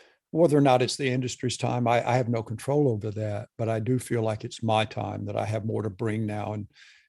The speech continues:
and I wanna share it. You know, I wanna, I wanna, I wanna, it, I, I, I've been given a, an unexpectedly good life, um, uh, with, you know, the challenges that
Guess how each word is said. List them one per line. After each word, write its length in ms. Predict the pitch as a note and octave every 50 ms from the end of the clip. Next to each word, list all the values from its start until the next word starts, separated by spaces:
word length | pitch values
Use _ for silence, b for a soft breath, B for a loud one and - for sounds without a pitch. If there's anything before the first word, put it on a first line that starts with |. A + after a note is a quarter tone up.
| b
and 100 | - B2+
I 60 | C3+ C3+
wanna 220 | C3+ D3 D#3 D3
share 360 | - - - D3+ E3 F#3+ G3+
it. 120 | - A2+ _ _ _ _ _
You 100 | - A2+
know, 120 | G#2+ A2+
I 80 | A#2 A#2+
wanna, 300 | A#2+ A2+ A#2 A#2+ A#2 G2+ - -
I 120 | - A2 G#2+
wanna, 340 | G#2+ A2 A#2 A#2+ A#2+ A2+ G#2 - _ _ - -
I 60 | A#2
wanna, 360 | A2+ A2+ A#2 A#2+ A#2+ A#2+ A2+ A2 _ b b b b b b b b b b b _ -
it, 160 | A#2 A2+ - - - _ -
I, 60 | B2
I, 260 | - - - B2 A#2+ -
I've 180 | - B2 A#2+ G#2+
been 140 | B2 C3 B2
given 420 | A2+ G2+ C3+ D#3 D3+ F3 D#3+ C#3
a, 180 | B2+ A#2+ B2 - _ _
an 140 | - B2 B2 -
unexpectedly 1000 | C3+ C#3+ D#3 D3+ C#3+ - - - - _ - F#3 F#3 F#3 - D#3 C3 C#3+ C#3+ C3
good 220 | G#2+ C3 B2+ A2+
life, 480 | B2 A2+ G#2 G2+ G2 G#2 G#2 G#2 G2+ - - - - _ _ b b b b b b b b b _ _ -
um, 600 | A2+ A2 G#2+ G#2 G#2 A2 G#2+ G#2 G#2 G#2+ A2 G2+ G#2+ _ _ _ _ _ _ _ - _ _ _ _ -
uh, 300 | A#2 G#2+ A#2 - - - _ -
with, 320 | A#2+ B2 A#2+ A#2 - - _ _ _ _ _
you 120 | D#3 C#3
know, 260 | A#2 G#2+ G#2+ A#2 B2 - -
the 140 | C3 A#2+ A2
challenges 560 | - - C#3+ C3 C3+ D3 C#3 A2+ B2 B2 A2
that 140 | C3 B2+